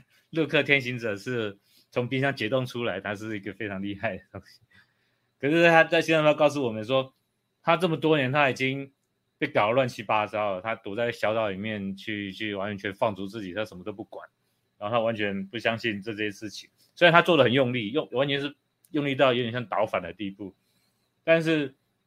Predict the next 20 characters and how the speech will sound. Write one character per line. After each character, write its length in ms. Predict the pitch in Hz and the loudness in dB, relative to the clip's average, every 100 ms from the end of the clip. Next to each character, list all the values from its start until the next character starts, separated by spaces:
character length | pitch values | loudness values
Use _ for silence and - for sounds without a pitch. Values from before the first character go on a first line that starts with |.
| _ | _
至 180 | - 170 | -6 2
少 180 | 147 127 | 6 6
我 160 | 113 110 | 6 0
觉 140 | 120 | 0
得 160 | 127 123 | 0 -2
这 200 | - 131 | -4 -2
个 80 | |
东 200 | 123 127 | -2 -2
西， 100 | 127 - | -4 -6
这 80 | |
个 80 | 135 | -4
方 220 | 127 127 | -2 -2
向 200 | 131 123 | 0 -2
我 100 | 101 | -4
是 180 | 95 113 | -8 -10
可 120 | 104 | -4
以 40 | 107 | -4
认 240 | 107 98 | -4 -6
同 220 | 87 85 | -10 -14
的。 140 | 95 | -18